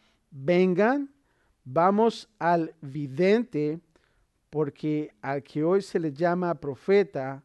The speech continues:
antes se le llamaba, ¿qué? Vidente, ¿verdad?". No sé si en la Reina Valera dice lo mismo. Pero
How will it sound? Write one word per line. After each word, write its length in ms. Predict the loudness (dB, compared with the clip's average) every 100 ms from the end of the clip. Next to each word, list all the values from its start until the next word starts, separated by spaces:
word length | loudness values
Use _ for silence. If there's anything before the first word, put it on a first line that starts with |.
| _ _ _ _
antes 460 | 0 0 2 -2 -4
se 120 | -6
le 160 | -6 -2
llamaba, 640 | -2 -2 -4 -4 -4 -6
¿qué? 300 | -4 -4 -4 -10 _ _ _ _ _
Vidente, 540 | 0 4 4 0 -8 -18 _ -16
¿verdad?". 340 | -12 -10 -12 _ _ _ _ -8
No 100 | -2
sé 200 | -2 -2
si 100 | -2
en 140 | -2
la 160 | -2 -2
Reina 260 | -2 -2
Valera 340 | -2 0 0 -2
dice 260 | -6 -10
lo 120 | -12
mismo. 560 | -8 -6 -8 -10 -16 -16 _ _ _ _ _ _ _ _ _ _ _ _ _ _ _ _ _ _ _ _ _ _ _ _ _ _ _ _
Pero 520 | 2 6 8 6 2